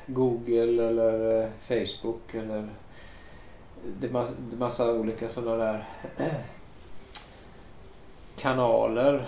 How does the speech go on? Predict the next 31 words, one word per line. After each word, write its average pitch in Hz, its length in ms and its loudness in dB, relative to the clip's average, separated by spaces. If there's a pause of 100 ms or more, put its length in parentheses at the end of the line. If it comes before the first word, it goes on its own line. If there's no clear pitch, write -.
(120)
som, 120 580 -4
eh, 120 160 0 (1700)
sköter - 640 4
det 165 100 4
mesta 190 580 2
egentligen 156 500 0
åt 131 240 0
dig 120 280 -2
om 120 160 -6
du, 120 260 -2 (2000)
om 151 200 -2
du 147 120 -2
bara 147 160 4
låter 139 320 0
det 143 240 4
göra 143 360 6
det. 143 160 8
Eller 135 320 6
jag 135 140 4
menar, 135 300 2
så, 135 240 -2
så, 139 280 -2
så - 640 -10
att - 260 -12
snarare, 123 960 0
snarare - 1600 -2
skulle 117 260 2
jag 113 100 2
säga 113 400 2
om 107 200 -2
du 104 240 -2